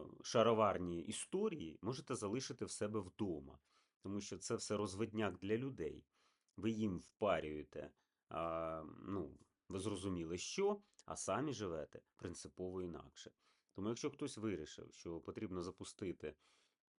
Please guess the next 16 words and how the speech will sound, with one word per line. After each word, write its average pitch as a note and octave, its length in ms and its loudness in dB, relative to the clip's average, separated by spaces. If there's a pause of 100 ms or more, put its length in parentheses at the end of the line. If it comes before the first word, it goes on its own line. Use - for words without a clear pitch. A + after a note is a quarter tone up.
м, D#2 460 -6
продаж F#2 500 2
університетів, G2+ 920 -2 (340)
то, F#2 300 2
можливо, F#2 720 0
ви E2+ 440 2 (220)
подумаєте F#2 500 0
про E2+ 180 -2
те, E2+ 260 0
як F2 220 2
цим F#2 180 -2
університетам F2 760 -2
допомогти, A#2+ 840 0 (360)
замінити F#2 480 0
там D#2 180 0
ректорів, D#2+ 640 -2